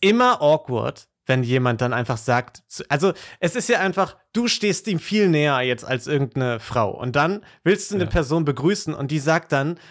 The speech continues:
Speaker 1: auf, äh, möchte gern, ich hab Benehmen, Gentleman-Art und Weise, nee, Moment, fuck you, du Person ohne, äh, ohne Erziehung.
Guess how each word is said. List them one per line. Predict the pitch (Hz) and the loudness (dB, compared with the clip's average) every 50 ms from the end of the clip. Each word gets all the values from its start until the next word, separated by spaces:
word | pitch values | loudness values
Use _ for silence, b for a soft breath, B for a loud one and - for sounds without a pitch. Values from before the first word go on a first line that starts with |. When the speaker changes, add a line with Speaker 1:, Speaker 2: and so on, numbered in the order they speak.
| B | B
Speaker 1:
auf, | B - 135 117 - - | B -4 -4 -4 -4 -8
äh, | - - 131 127 | -4 -2 -2 0
möchte | 123 120 135 160 160 - - 170 156 | 0 0 0 0 0 0 -2 -2 -2
gern, | 135 151 151 147 147 147 - | 0 0 0 0 -2 -4 -6
ich | - 131 - - | -10 -8 -4 -4
hab | 147 143 - - | -4 -4 -2 -2
Benehmen, | 139 131 127 135 143 156 160 156 135 | -2 -2 0 0 2 2 2 0 0
Gentleman-Art | 120 135 135 156 156 151 131 120 113 110 107 104 110 113 110 | 0 0 0 0 -2 -2 -2 -2 -2 -4 -4 -4 -4 -4 -4
und | 120 113 107 | -6 -4 -2
Weise, | 117 117 117 110 127 143 135 127 B B B B B B | 0 0 0 0 0 0 0 -2 B B B B B B
nee, | - 135 160 202 | 0 2 2 4
Moment, | 214 214 190 170 151 147 151 170 196 190 - - - _ _ _ _ _ _ _ | 4 2 2 2 2 2 0 0 -2 -4 -8 -16 -20 _ _ _ _ _ _ _
fuck | _ - - 165 170 185 - - - | _ -6 -2 0 0 0 -2 -6 -4
you, | 143 135 135 139 151 170 - - _ _ | -2 0 0 2 0 0 -2 -6 _ _
du | - 151 143 139 | -2 -2 -2 0
Person | - 151 139 123 120 131 131 135 131 131 | 0 0 2 2 2 2 2 2 0 -2
ohne, | - 131 135 135 131 131 127 123 120 - - 117 117 113 113 110 110 | -2 -2 0 0 2 0 0 -2 -4 -6 -6 -6 -4 -4 -4 -4 -6
äh, | - _ _ _ _ _ - | -10 _ _ _ _ _ -6
ohne | 135 135 131 127 123 | -2 -2 0 0 -2
Erziehung. | 110 117 - - - 135 123 127 131 143 160 | -2 -4 -6 -4 -2 0 2 2 2 2 0